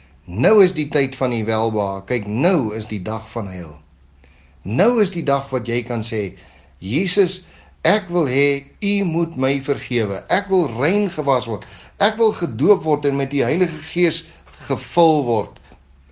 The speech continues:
Ek wil deel word van u volk."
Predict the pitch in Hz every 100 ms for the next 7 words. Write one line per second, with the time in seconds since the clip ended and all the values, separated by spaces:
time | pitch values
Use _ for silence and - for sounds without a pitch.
0 | _ 170 202 196 190 127 - 123 170 185
1 | 143 123 107 - 127 117 143 113 - 92
2 | 80 -